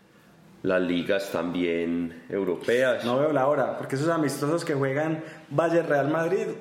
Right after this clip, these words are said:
Speaker 2: uno dice, "Uy, qué emoción un partido de esos", va y lo pone, y es un
Speaker 1: Sí.
Speaker 2: amistoso aburrido, no pasa nada.
Speaker 1: Bueno, ya, pero ya empezó la M L S, pa' que, pa' que
Speaker 2: Sí.
Speaker 1: terminemos ahí de, de cerrar el, el tema.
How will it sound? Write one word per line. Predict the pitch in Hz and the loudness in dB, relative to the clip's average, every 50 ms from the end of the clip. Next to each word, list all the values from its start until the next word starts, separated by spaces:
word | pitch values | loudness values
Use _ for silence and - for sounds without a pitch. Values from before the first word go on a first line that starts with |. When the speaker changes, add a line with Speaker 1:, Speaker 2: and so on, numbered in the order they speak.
| - - - - | -12 -18 -12 -6
Speaker 2:
uno | 156 143 147 165 170 | -4 -2 0 2 2
dice, | 175 160 143 143 139 | 2 2 2 2 2
"Uy, | 156 180 170 143 | 2 2 2 0
qué | 147 147 | 0 -2
emoción | 147 165 175 170 180 180 175 175 | -2 -2 -2 0 0 0 0 0
un | 175 175 175 175 170 | 0 -2 -2 -2 -2
partido | 170 170 170 - 175 175 | -2 -4 -2 0 2 2
de | 170 | 2
esos", | 147 135 135 131 | 2 0 0 0
va | 139 143 | 0 0
y | 147 | 0
lo | - - - | 0 -2 0
pone, | 185 185 185 170 143 | -2 -2 0 0 0
y | 135 | 0
es | 135 | 0
un | 156 | -2
Speaker 1:
Sí. | 156 | -2
Speaker 2:
amistoso | 151 139 135 - 143 135 131 151 | -2 -2 -2 -2 -2 -2 0 0
aburrido, | 151 151 143 135 135 143 147 151 156 151 151 151 147 147 | 0 2 2 0 0 0 0 2 2 2 2 2 2 0
no | 143 - 127 | 0 -2 -2
pasa | 143 143 139 147 143 | -2 -2 -2 -2 -2
nada. | 143 143 147 151 151 151 147 147 147 143 143 139 135 - - - - - - | -2 -2 -2 -2 -2 -2 0 0 0 0 -2 -4 -6 -10 -12 -18 -16 -8 -2
Speaker 1:
Bueno, | 98 104 107 101 | -2 0 0 2
ya, | 95 92 - | 0 0 2
pero | - 98 95 | 2 2 2
ya | 95 98 | 2 2
empezó | 95 - 113 117 123 | 0 0 0 2 2
la | 123 120 | 2 2
M | 120 120 123 120 | 2 2 2 2
L | 120 123 127 143 | 4 4 4 2
S, | 147 151 139 | 2 2 0
pa' | - - 110 - | 0 0 -2 -2
que, | - 101 | -2 -6
pa' | - - - - - 95 | -6 -8 -10 -6 -4 -4
que | - - | -2 0
Speaker 2:
Sí. | 101 - | 0 2
Speaker 1:
terminemos | - 98 101 101 95 98 107 113 | 2 2 2 2 2 2 2 0
ahí | 117 113 | 0 2
de, | 117 117 117 117 113 - 107 98 | 2 2 2 2 0 -2 -2 -2
de | 98 92 | -2 0
cerrar | 98 90 87 90 90 104 | 0 0 0 2 2 0
el, | 113 117 - - | 0 -2 -2 -2
el | 98 92 - - | -4 -4 -4 -2
tema. | - 95 92 98 107 110 | -2 0 0 0 -2 -2